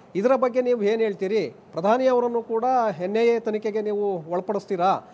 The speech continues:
ಹೇಗೆ ಅನ್ನುವಂಥ ಒಂದು ಪ್ರಶ್ನೆಯನ್ನು ಇವತ್ತು ಮುಖ್ಯಮಂತ್ರಿ ಸಿದ್ದರಾಮಯ್ಯನವರು ವ್ಯಕ್ತಪಡಿಸಿದ್ದಾರೆ, ಹೊರಹಾಕಿದ್ದಾರೆ, ಫೋಟೋಗಳನ್ನು ಇವತ್ತು ರಿಲೀಸ್ ಮಾಡಿದ್ದಾರೆ. ಇನ್ನೊಂದು ಕಡೆ ಹಾಶ್ಮಿ ಅವರ ಜೊತೆ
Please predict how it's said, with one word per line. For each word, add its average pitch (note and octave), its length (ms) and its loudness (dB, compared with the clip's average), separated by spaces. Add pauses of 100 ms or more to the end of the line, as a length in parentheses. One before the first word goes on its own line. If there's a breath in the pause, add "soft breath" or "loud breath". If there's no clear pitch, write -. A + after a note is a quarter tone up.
(220 loud breath)
ಹೇಗೆ A3+ 280 2
ಅನ್ನುವಂಥ A3 300 -2
ಒಂದು G#3+ 220 -2
ಪ್ರಶ್ನೆಯನ್ನು G#3+ 600 -4
ಇವತ್ತು A3 400 -2
ಮುಖ್ಯಮಂತ್ರಿ G#3 520 -6
ಸಿದ್ದರಾಮಯ್ಯನವರು G3 640 -4
ವ್ಯಕ್ತಪಡಿಸಿದ್ದಾರೆ, G3 960 -4
ಹೊರಹಾಕಿದ್ದಾರೆ, G3 680 -2
ಫೋಟೋಗಳನ್ನು G3 680 -4
ಇವತ್ತು G#3+ 320 -6
ರಿಲೀಸ್ G3 320 -4
ಮಾಡಿದ್ದಾರೆ. E3+ 500 -4 (480 loud breath)
ಇನ್ನೊಂದು C#4 340 0
ಕಡೆ C#4 240 0
ಹಾಶ್ಮಿ B3 600 0
ಅವರ C4+ 200 2
ಜೊತೆ G3+ 560 -8